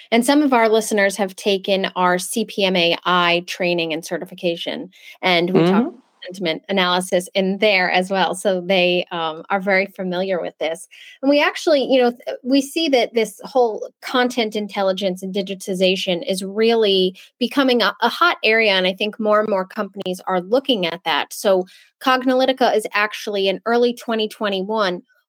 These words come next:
Speaker 1: will be running an event based around content intelligence and digitization. Um, so we're
Speaker 2: Nice.
Speaker 1: excited. We're excited about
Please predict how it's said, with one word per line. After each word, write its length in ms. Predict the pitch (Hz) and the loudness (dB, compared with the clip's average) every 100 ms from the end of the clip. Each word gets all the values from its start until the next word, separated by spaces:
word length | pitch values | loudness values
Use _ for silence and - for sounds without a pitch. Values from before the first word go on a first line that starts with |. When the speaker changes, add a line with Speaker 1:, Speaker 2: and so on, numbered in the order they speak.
| - | -2
Speaker 1:
will 120 | 220 | 0
be 180 | 214 220 | 2 0
running 380 | 220 220 214 208 | 2 0 0 0
an 80 | |
event 540 | 190 196 220 190 - 208 | -2 0 0 0 -4 -2
based 380 | 233 240 - - | 0 0 -4 -2
around 480 | 208 190 180 170 - | 0 2 2 -2 -8
content 540 | - 196 185 190 175 | -8 -6 -4 -4 -4
intelligence 800 | 185 185 180 170 175 160 151 - - | -6 -6 -2 -2 -2 -4 -6 -6 -2
and 280 | 170 170 - - | -2 -2 -10 -4
digitization. 1000 | 190 180 175 - 175 151 170 - - - - - - | -2 0 -2 -2 -2 0 -2 -4 -8 -12 -18 -20 -6
Um, 220 | - 175 185 | 0 0 2
so 140 | 196 | 0
we're 200 | 190 180 | 2 2
Speaker 2:
Nice. 160 | 180 - | 2 2
Speaker 1:
excited. 360 | 185 180 175 - _ _ - | 2 2 0 -2 _ _ -6
We're 140 | 190 | -2
excited 460 | 185 - 190 180 165 | -2 -2 0 0 -2
about 280 | 143 127 | -4 -8